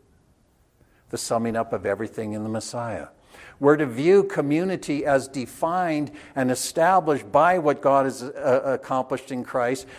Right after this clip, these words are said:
but its marching orders are to serve that purpose of God in the world unto the design to sum up everything in the Messiah.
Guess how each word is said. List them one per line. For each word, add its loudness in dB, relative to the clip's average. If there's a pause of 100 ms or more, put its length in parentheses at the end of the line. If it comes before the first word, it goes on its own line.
(160)
but 8
its 2
marching 4
orders 0
are 2
to -14
serve 0
that 2
purpose -4
of -4
God 0 (100)
in -4
the -2
world 2
unto -6
the -8
design -8
to -12
sum -10
up -6
everything -8
in -10
the -10
Messiah. -10